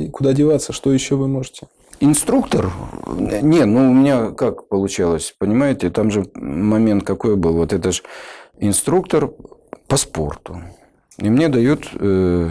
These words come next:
Speaker 2: направление там велоспорт. То есть за это я, м,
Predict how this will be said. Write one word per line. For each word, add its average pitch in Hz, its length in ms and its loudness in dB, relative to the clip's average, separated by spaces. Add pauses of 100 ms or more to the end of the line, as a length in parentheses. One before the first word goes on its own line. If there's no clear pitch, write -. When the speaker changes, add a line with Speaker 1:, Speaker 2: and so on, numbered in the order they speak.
Speaker 2:
направление 92 720 0
там 82 460 -10
велоспорт. 92 1080 -2 (280)
То - 100 0
есть - 260 -2
за 98 140 2
это 156 220 0
я, 156 100 2
м, - 1120 -8